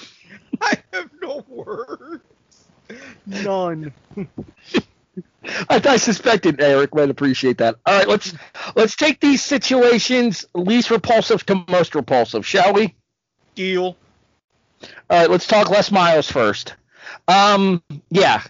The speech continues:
Speaker 2: Kansas still has miles to go with no miles on the tread. Les, Les proved that it was the system of talent at L S U and not him himself as a coach, because Les came, Les saw,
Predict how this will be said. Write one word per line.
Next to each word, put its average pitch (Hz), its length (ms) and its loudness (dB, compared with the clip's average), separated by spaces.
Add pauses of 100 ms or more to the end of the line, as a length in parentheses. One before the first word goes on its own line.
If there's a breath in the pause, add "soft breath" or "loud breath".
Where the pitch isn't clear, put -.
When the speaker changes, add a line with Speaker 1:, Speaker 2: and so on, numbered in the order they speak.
Speaker 2:
Kansas 220 380 0
still 214 220 2
has 175 240 2
miles 180 400 2
to 165 80 -2
go 165 260 4
with 151 180 -2
no 165 140 2
miles 151 420 2
on 147 280 -2
the 135 60 -2
tread. 107 440 -2 (1800 soft breath)
Les, 185 460 0 (720)
Les 220 260 2
proved 220 420 0
that 165 140 4
it 160 120 0
was 147 180 0
the 127 100 -4
system 196 480 -2
of 147 160 -2
talent 156 480 -2
at 131 120 0
L 123 280 0
S 113 180 -6
U 135 320 0 (460 loud breath)
and 156 260 2
not 156 220 2
him 151 240 0
himself 143 360 0
as 135 120 -4
a 135 60 -4
coach, 160 360 0
because 143 540 2 (680 soft breath)
Les 170 220 2
came, 254 540 2 (180)
Les 185 240 2
saw, 185 440 4